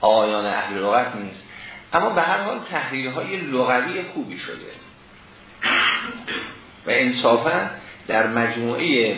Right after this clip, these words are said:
بحث‌های اصولی متأخر شیعه این قسمت‌ها رو خوب تحلیل کردن. حالا ممکنه خیلی فنی نباشه، خیلی مثلاً چیز نباشه،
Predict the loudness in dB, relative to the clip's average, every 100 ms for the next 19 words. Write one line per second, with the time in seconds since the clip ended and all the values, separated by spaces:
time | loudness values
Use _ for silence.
0 | 0 0 0 -2 -2 -2 -2 -4 -4 0
1 | 2 4 2 0 -2 -2 2 2 2 -2
2 | -6 -10 -2 0 0 -2 -4 -6 -10 -18
3 | -20 -20 -20 -20 -20 -20 -20 -20 -20 -20
4 | -8 0 2 2 0 2 0 2 2 0
5 | 0 -4 -4 -2 -2 -2 -4 -2 -2 -2
6 | -8 -12 -10 -4 2 4 2 2 0 0
7 | 2 2 2 -2 -4 -2 0 2 4 4
8 | 2 -2 -6 -8 -10 -20 -20 -16 -8 -6
9 | -6 -6 -6 -4 -2 -4 -8 -12 -8 -4
10 | -2 -2 -4 -6 -8